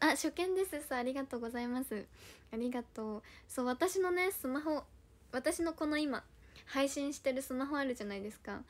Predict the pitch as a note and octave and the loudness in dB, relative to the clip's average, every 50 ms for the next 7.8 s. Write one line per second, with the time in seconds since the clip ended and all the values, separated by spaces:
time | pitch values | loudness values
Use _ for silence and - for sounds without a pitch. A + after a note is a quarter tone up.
0 | - - - - - - - B3+ C4 - F4 F4+ - F4 F4 F4+ F4+ F4+ - D#4 | -18 -18 -18 -18 -18 -4 -4 0 4 4 4 4 4 2 2 2 0 0 0 0
1 | D#4 E4 E4 E4 D#4+ D#4 D#4 D#4 D4+ D4 C#4+ C#4+ D4+ D#4 D4 B3 A3 A3 G#3+ A3 | 0 0 2 0 0 0 0 0 0 0 2 2 2 2 2 0 0 -2 -2 -2
2 | G#3+ - - - - - - - G#3+ G#3+ G#3+ G#3+ - A#3 A#3+ C#4 C4+ - D#4 - | -2 -4 -8 -14 -20 -18 -8 -4 -2 -2 -2 -2 -2 0 0 0 0 0 -2 -2
3 | - - C#4+ C#4+ D4+ D4+ - C#4+ C#4 C4+ C4+ C4+ C4+ B3+ - - - - - - | 0 0 2 2 2 2 0 0 0 2 2 0 0 -2 -4 -10 -20 -20 -20 -10
4 | - A#3 A#3+ A3+ A#3 A#3 - - - - - - - - - - - - A3+ - | -4 -2 -2 -2 -2 -4 -6 -10 -14 -16 -18 -20 -20 -20 -20 -12 -8 -8 -8 -6
5 | - - - C#4+ C4+ - - - - - - C4 C#4+ E4 F4 D#4 C4 A#3 A#3 A3+ | -8 2 2 2 2 2 -6 -10 -8 0 4 6 6 8 8 8 6 6 4 4
6 | - B3 A3+ B3 A#3+ A3 A3 B3+ C4+ - D4 A#3 A3+ - - B3+ B3+ B3 G#3+ G3+ | 4 4 4 4 4 6 4 4 6 6 4 4 4 6 6 4 6 6 2 2
7 | A3 A#3 A3 G#3+ G3+ G3 F#3+ F#3 F#3+ G3+ - - G#3 F#3+ - | 4 4 4 2 0 0 0 -2 -2 -4 -4 -4 -6 -6 -6